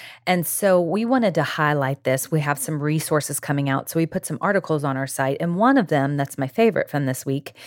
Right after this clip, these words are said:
uh, is by Catherine Parks, who is a great writer. She's got several books out and several books for young girls and young boys about men and women who have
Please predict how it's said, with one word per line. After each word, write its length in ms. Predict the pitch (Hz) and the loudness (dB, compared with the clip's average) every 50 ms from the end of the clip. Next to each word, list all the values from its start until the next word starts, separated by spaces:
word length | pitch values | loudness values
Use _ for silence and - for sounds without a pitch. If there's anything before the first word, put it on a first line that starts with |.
| - - - - - - - - - - - | -20 -18 -18 -20 -20 -20 -20 -20 -10 -4 0
uh, 220 | 170 170 160 - - | 0 2 2 2 2
is 240 | 170 170 147 156 | 0 0 0 0
by 340 | 147 - 165 147 139 139 156 | 0 0 0 0 0 0 -2
Catherine 480 | 147 - - - 135 151 - 190 190 160 | -2 -2 -2 -2 -2 -2 0 -2 -2 -2
Parks, 540 | - - - 107 - - - - - - - | -4 -4 -4 -4 -4 -6 -8 -10 -10 -6 -4
who 160 | 156 147 135 | -2 -2 0
is 200 | 131 139 143 143 | 0 -2 -2 -4
a 80 | 139 | -6
great 400 | 139 139 - 160 170 190 208 - | -6 -4 -2 0 2 2 2 2
writer. 320 | - 135 127 131 131 131 139 | 2 0 0 0 -2 -2 -4
She's 220 | - - - - | -6 -8 -12 -10
got 300 | - - 139 120 - - | -6 -4 -4 -4 -4 -6
several 320 | - - 196 196 180 160 135 | -4 -2 0 2 2 2 2
books 260 | 131 139 - - - | 0 -2 -2 -4 -4
out 260 | 123 131 143 - - - - - - - - - | -4 -4 -4 -6 -8 -12 -20 -20 -20 -20 -8 -4
and 160 | - 170 165 | -2 -2 0
several 280 | - - 180 160 170 165 | 0 0 2 4 4 4
books 300 | 147 156 147 - - - | 4 2 0 0 -4 -8
for 220 | - - 165 156 | -2 2 2 2
young 680 | 143 139 139 156 156 151 156 151 147 147 147 147 147 147 139 - - _ _ _ - 170 | 2 2 2 2 2 4 4 2 2 2 0 0 -2 -4 -6 -8 -16 _ _ _ -4 2
girls 440 | - 185 180 165 147 143 147 139 | 6 6 8 8 8 6 4 2
and 180 | 156 156 151 151 | -2 -2 -2 0
young 240 | 147 151 143 143 139 | 0 0 0 -2 -2
boys 420 | 127 175 175 175 165 139 135 131 - | 0 2 4 4 4 4 2 -2 -4
about 640 | - 156 143 135 - 165 165 165 170 156 143 - - | -6 -6 -6 -2 2 2 4 4 4 4 2 0 0
men 240 | 160 151 147 147 147 | 0 0 0 0 0
and 120 | 143 143 | 0 0
women 320 | 143 139 135 131 131 131 | 0 0 0 0 -2 -4
who 220 | 139 - - 156 147 | -4 -4 -2 -2 -2
have 440 | 135 135 135 131 135 135 135 - | -2 -2 -2 -2 -4 -4 -6 -10